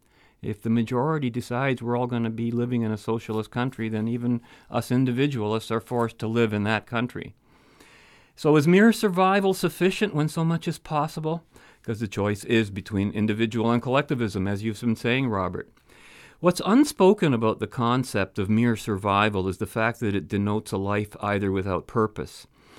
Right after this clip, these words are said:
or a life in slavery, serving the purpose of others.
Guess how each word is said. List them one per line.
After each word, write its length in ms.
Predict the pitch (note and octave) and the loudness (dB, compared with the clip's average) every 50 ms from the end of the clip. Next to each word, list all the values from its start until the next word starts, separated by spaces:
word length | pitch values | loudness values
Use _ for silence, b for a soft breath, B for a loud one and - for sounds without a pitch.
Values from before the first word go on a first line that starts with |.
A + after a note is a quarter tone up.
| B B | B B
or 180 | - A2 A2+ A2+ | 0 2 2 4
a 60 | A2+ | 4
life 360 | A2+ A#2 A#2 A#2+ A#2+ - - | 4 4 2 2 0 -2 -4
in 160 | - A2+ G#2+ | -4 -2 -2
slavery, 720 | G#2+ - - C#3+ C#3+ D#3+ F3+ F3 B2+ G2+ D#2+ B1+ - F#2 - _ | -2 -2 -2 -2 2 2 2 2 2 0 -4 -6 -6 -10 -16 _
serving 580 | - - - A#2+ A2+ A2 G#2+ G#2 G2+ G2 G#2+ | -12 -6 -2 -2 -2 0 0 -2 -2 -2 -4
the 80 | - G#2 | -6 -8
purpose 400 | - - A2 F2+ - - F#2 - | -4 -2 -2 -2 -4 -6 -10 -10
of 100 | G2 - | -8 -4
others. 460 | - A2+ B2 A#2 G2 D2+ - - - | -2 -2 0 0 -2 -4 -6 -8 -14